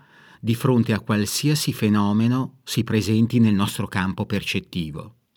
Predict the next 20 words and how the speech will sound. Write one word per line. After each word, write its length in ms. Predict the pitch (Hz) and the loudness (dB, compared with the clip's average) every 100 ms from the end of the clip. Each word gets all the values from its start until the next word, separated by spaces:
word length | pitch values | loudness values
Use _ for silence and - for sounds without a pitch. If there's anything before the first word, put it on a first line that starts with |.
| _ _ _ _ _ _ _ _ _ _ | _ _ _ _ _ _ _ _ _ _
Si 180 | - | -6
tratta 340 | 127 143 151 139 | 0 2 2 0
semplicemente 800 | - 123 123 - 123 123 110 104 | 2 0 0 2 4 4 4 2
di 100 | 98 | 0
imparare 440 | 101 110 113 117 | 0 0 0 0
a 40 | 113 | 0
fare 240 | 113 104 | 0 -2
spazio 800 | - - 107 101 - 101 90 87 | -2 -2 -2 -2 -4 -2 -2 -4
all'esperienza 880 | 98 95 92 - 101 110 113 - 101 | -4 -4 -4 -4 2 4 4 2 -2
del 160 | 95 | -2
bello 600 | 90 101 107 117 127 139 - - - - - - - | -2 -2 0 0 0 -2 -8 -20 -20 -20 -20 -6 2
nell'affollata 800 | 120 127 117 127 123 131 131 123 | 6 4 2 0 2 2 0 0
cacofonia 960 | 117 - 113 - 110 107 110 120 131 - | -2 -4 -4 -2 2 4 4 4 0 -4
della 280 | 107 107 | -2 0
nostra 400 | 104 107 - 107 | 2 0 0 -2
mente 400 | 101 110 113 113 | 0 2 2 0
che 160 | 120 107 | -2 -4
separa 800 | - 98 107 95 98 104 107 - | -4 -4 -2 -2 -2 -2 -4 -8
ed 200 | - 101 | -4 -2
etichetta. 840 | 90 - - 87 76 - - - | -2 -6 -8 -6 -6 -10 -20 -20